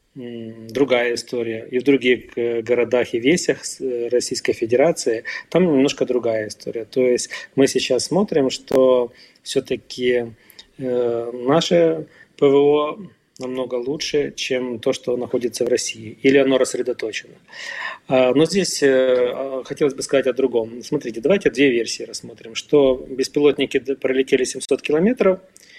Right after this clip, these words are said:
и практически все попали в цель. Ну, условно,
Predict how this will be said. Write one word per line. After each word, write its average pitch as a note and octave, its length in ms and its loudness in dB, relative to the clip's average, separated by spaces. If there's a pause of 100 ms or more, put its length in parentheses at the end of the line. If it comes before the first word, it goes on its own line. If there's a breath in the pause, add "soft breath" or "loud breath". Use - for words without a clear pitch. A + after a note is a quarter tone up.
(300 loud breath)
и D3+ 100 -2
практически - 600 -4
все D#3 260 2
попали B2+ 560 0
в A2+ 80 -14
цель. - 380 -12 (560)
Ну, C#3+ 280 2
условно, C#3 720 0